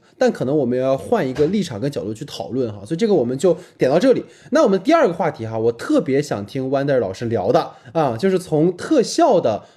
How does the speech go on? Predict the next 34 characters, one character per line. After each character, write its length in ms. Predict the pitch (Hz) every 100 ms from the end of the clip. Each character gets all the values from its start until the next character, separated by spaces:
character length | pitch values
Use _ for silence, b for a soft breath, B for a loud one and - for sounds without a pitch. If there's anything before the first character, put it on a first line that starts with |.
| -
维 220 | 117 113
度， 360 | 139 175 - b _
这 140 | 247
一 180 | 185 131
次 360 | 120 - - 143 B B
《流 160 | 139 147
浪 80 |
地 80 | 160
球 100 | 143
二》 320 | 139 165 139 120
的 120 | 113
完 180 | 107 123
成 220 | 147 139
度 180 | 139 165
如 180 | 117 127
何？ 300 | 139 104 98
因 100 | 151
为 60 | 202
我 100 | 160
们 120 | 170
也 40 |
知 140 | 147 170
道 160 | 160
Wonder 260 | 160 170 165
其 120 | -
实 100 | 147
这 140 | 175
一 100 | 175
年 420 | 147 117 101 135 160 B -
也 120 | 123
一 160 | 185
直 140 | 202 127
在 180 | 180 156
做 480 | - 208 143 110